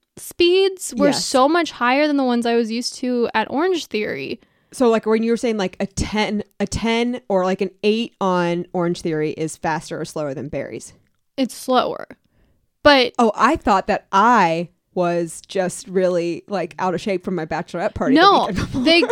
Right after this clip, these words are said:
Speaker 1: it was definitely faster 'cause I'm so, like, in tune to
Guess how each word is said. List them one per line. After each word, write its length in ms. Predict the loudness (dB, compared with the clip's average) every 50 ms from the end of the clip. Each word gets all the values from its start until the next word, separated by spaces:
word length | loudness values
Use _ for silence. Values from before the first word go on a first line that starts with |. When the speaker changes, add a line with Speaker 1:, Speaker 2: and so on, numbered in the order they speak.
| 0 2
Speaker 1:
it 100 | 2 2 4
was 160 | 2 2 4
definitely 520 | 6 6 6 6 4 2 4 4 4 4
faster 460 | 4 6 6 6 6 6 4 2 0 0
'cause 160 | 2 2 2
I'm 200 | 2 2 2 0
so, 600 | -2 -2 0 2 4 4 4 4 4 2 0 -2 -4 _ _ _ _ _ _ _ _ _ _ _ _ _ -20 -20 _ _ _ _ -4
like, 260 | -4 -2 -4 -4 -6
in 220 | -4 -2 -2 -2 -2
tune 360 | -2 -2 -2 0 0 0 -2
to 260 | -2 -2 -4 -6 -6